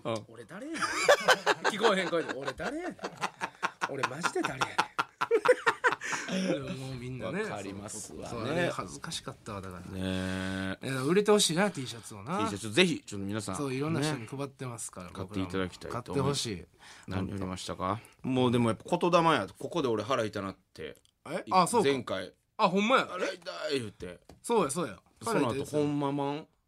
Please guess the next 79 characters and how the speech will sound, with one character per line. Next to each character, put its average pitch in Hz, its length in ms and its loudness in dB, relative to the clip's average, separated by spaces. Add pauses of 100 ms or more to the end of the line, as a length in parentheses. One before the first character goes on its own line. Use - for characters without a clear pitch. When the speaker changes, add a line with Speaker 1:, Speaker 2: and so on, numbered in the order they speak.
Speaker 2:
<laughs> - 320 0
え？ 294 400 6
Speaker 1:
ほ 143 100 0
ん 135 140 -4
ま 131 120 2
版 131 240 -2
や 143 100 -4
ん。 - 40 -20 (1120)
Speaker 2:
ほ 120 120 -12
ん 135 120 -6
ま 139 140 -2
版？ 156 260 -6 (200)
Speaker 1:
そ - 280 -4
の 165 300 6
後、 101 260 -4
マ 101 220 -2
ジ 233 60 6
版。 233 80 10
Speaker 2:
そ 185 40 8
う 151 40 2
か。 120 360 4
そ 214 160 -2
の 220 200 4
後、 135 340 -6
Speaker 1:
そ 285 100 6
う。 285 40 8
Speaker 2:
あ - 20 8
の 285 80 2
時 269 220 0
は 269 100 4
も 170 120 -2
う - 20 -12
普 135 100 -12
通 147 220 -8
に 139 80 -10
ち 165 80 -10
ょ 151 40 -6
っ - 120 -20
と。 175 100 0
Speaker 1:
あ 226 60 6
の 226 60 0
時 190 140 4
そ 135 300 4
う、 - 20 -18
普 - 60 -20
通 - 140 -12
に 120 80 0
Speaker 2:
痛 160 100 2
か 147 80 -2
っ - 40 -6
た 113 60 -10
だ 117 100 -6
け 113 80 -6
や - 40 -8
っ - 60 -12
た 101 60 -12
も - 80 -12
ん - 20 -10
な。 170 100 -6
Speaker 1:
「痛 - 20 -8
い - 0 -
な」 - 0 -
と - 20 -8
か - 80 -20
言 95 100 -10
っ - 20 -18
た 90 80 -12 (100)
け - 60 -20
ど、 - 80 -20
も 90 160 -8
う、 - 60 -18 (420)
シ - 240 0
ャ 190 100 2
レ 233 140 6
な 101 180 0
れ 143 120 6
へ - 20 8
ん 104 220 -2
な。 - 120 -14